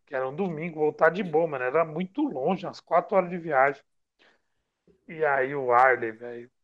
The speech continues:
pegou e falou, "Ah, não, vou, porra, vamos ficar, vamos ficar, vamos ficar." Quando a gente viu, mano, a Nani People catou nossas bolsas, ela,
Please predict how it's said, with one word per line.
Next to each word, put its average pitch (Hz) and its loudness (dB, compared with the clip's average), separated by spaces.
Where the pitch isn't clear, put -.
pegou 135 0
e 143 -4
falou, 208 -12
"Ah, 233 -10
não, 226 -4
vou, 202 -6
porra, 185 -2
vamos 233 -4
ficar, 208 0
vamos 190 -6
ficar, 190 -2
vamos 180 -6
ficar." 175 0
Quando 220 0
a 208 2
gente 190 -6
viu, 175 -6
mano, 143 -8
a 143 -2
Nani 175 -2
People - -14
catou 175 0
nossas 170 2
bolsas, 151 0
ela, 143 6